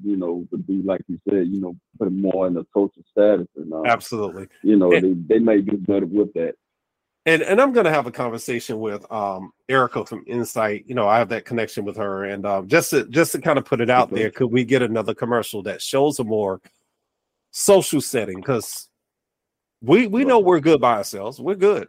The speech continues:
Speaker 2: We can do anything by ourselves, but when you put us with other people, that's when the challenges come in. Um,
Speaker 1: Yeah.
Speaker 2: even, uh, uh, let me, let me fast forward before we start wrapping things up. Even World
Speaker 1: Okay.
Speaker 2: Vitiligo Day.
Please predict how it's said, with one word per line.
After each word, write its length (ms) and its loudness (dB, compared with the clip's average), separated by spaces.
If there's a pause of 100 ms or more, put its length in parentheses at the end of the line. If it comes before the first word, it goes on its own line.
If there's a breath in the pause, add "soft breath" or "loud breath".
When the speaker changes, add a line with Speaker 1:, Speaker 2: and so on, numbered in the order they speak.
(380)
Speaker 2:
We 120 -4
can 100 -4
do 120 0
anything 320 0
by 120 4
ourselves, 440 -2
but 160 -4
when 200 -4
you 80 -8
put 160 -2
us 160 -2
with 180 -8
other 280 -6
people, 460 -10
that's 320 -4
when 120 -6
the 80 -8
challenges 520 -6
come 220 -6
in. 60 -18 (1000)
Um, 400 0 (160)
Speaker 1:
Yeah. 60 -20 (560)
Speaker 2:
even, 640 6 (640 loud breath)
uh, 220 -2
uh, 120 -6 (100)
let 180 4
me, 260 2
let 140 0
me 100 0
fast 400 2
forward 300 -4
before 260 -8
we 100 -8
start 280 -6
wrapping 320 -4
things 300 -8
up. 180 -10 (880)
Even 340 2
World 340 -2
Speaker 1:
Okay. 80 0
Speaker 2:
Vitiligo 380 -2
Day. 140 -10